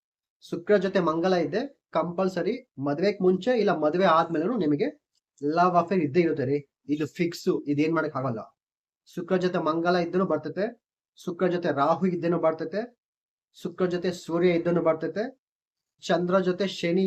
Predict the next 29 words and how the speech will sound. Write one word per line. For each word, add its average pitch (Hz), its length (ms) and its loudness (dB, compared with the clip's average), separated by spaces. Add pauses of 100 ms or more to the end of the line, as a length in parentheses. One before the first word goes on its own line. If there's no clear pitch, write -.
ಇದ್ದೇನು 180 260 2 (100)
ಬರ್ತೈತೆ, 165 380 -2 (640)
ಚಂದ್ರ 175 280 4
ಜೊತೆ 180 240 2 (100)
ಶುಕ್ರ 196 280 -2
ಇದ್ದೇನು, 185 380 4 (720)
ಈ 180 120 2 (160)
ಐದು 202 160 4
ಕಾಂಬಿನೇಷನ್ 180 500 2
ಇದ್ದನು 202 220 -2 (160)
ಲವ್ 151 180 2
ಅಫೇರ್ 190 300 0 (140)
ಬಂದೇ 139 320 0
ಬರುತ್ತೆ. 123 400 -4 (680)
ಐದನೇ 185 440 4
ಮನೇಲಿ 202 260 4 (140)
ಶುಕ್ರ 190 280 0
ಇದ್ದೇನು, 185 440 4 (160)
ಮಂಗಳ 165 240 0
ಇದ್ದೇನು, 175 560 -2 (440)
ರಾಹು 165 320 2
ಇದ್ದೇನು 156 300 0
ಲವ್ 139 200 2
ಅಫೇರ್ 147 260 -4
ಬಂದೇ 131 280 -2
ಬರ್ತೈತೆ. 113 280 -8 (800)
ಏಳನೇ 220 300 4
ಮನೇಲಿ 190 240 2 (420)
ಶುಕ್ರ, 185 300 -4